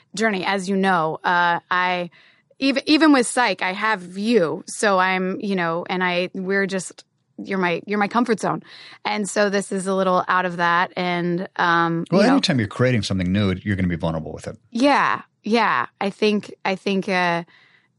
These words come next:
Speaker 1: I, I, it's, it's been, it's been a lot of interesting feelings that have come up with it, and I hope that it will, you know, continue to just stay in the, with the intention of what I, what I want it to be. It'll sort of stay in that, in that place. But,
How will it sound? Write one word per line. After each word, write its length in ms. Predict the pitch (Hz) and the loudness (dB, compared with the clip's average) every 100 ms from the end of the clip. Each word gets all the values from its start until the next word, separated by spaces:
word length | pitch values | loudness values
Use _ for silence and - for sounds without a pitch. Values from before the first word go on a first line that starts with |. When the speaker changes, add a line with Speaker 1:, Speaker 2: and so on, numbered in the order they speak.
| _ | _
Speaker 1:
I, 100 | 185 | -6
I, 260 | - 190 185 | -2 -2 -2
it's, 240 | - 190 - | -2 -4 -4
it's 200 | 196 - | -8 -2
been, 300 | 220 214 - | 0 0 -2
it's 200 | 214 - | -4 -2
been 120 | 240 214 | 0 0
a 80 | |
lot 360 | 190 185 202 269 | 2 4 4 2
of 180 | 220 196 | -2 -2
interesting 500 | 208 220 202 208 202 | -2 -4 -6 -4 -4
feelings 400 | 190 190 190 180 | -2 -2 -2 -2
that 80 | 185 | -4
have 120 | 190 | -6
come 120 | - 196 | -2 0
up 140 | 190 | 0
with 140 | 220 214 | -2 0
it, 220 | 240 247 | 0 2
and 380 | - 185 185 175 - - - | 2 0 0 -2 -6 -14 -6
I 100 | 190 | -4
hope 480 | 185 208 220 254 - | -2 2 4 4 0
that 540 | 190 180 180 180 180 - | -8 0 2 4 0 -2
it 320 | 190 185 175 - | 0 2 2 -4
will, 600 | 185 180 180 180 180 175 _ - _ - | -2 2 2 2 0 -4 _ -20 _ -4
you 100 | 208 | 0
know, 160 | 180 | 0
continue 440 | 175 190 214 214 196 | 0 -6 -2 0 2
to 180 | 180 175 | 0 0
just 300 | 196 175 - | -2 -4 -4
stay 420 | - 190 180 180 - | -2 0 2 0 -2
in 140 | 175 | -2
the, 360 | 170 165 160 - _ - | 0 0 -2 -8 _ -16
with 420 | 208 214 208 220 | -12 -2 -2 0
the 140 | 220 | -2
intention 480 | 202 190 202 185 190 | -2 -2 -2 -2 -4
of 100 | 175 | -2
what 160 | 170 170 | -2 -2
I, 160 | 170 165 | -2 -4
what 220 | 180 165 | -4 -2
I 80 | 165 | -2
want 220 | 165 165 | 0 -2
it 100 | 160 | -4
to 100 | 170 | -8
be. 180 | 160 180 | -6 -4
It'll 160 | 180 | -4
sort 240 | 165 180 165 | -6 -6 -6
of 80 | 160 | -8
stay 340 | - 165 160 | -8 -6 -4
in 120 | 156 | -4
that, 260 | 156 156 - _ - - - | -2 -4 -6 _ -20 -20 -6
in 140 | 190 | -2
that 220 | 185 190 - | 0 0 0
place. 420 | 247 247 156 - | 0 0 -2 -8
But, 320 | 170 165 | -4 -4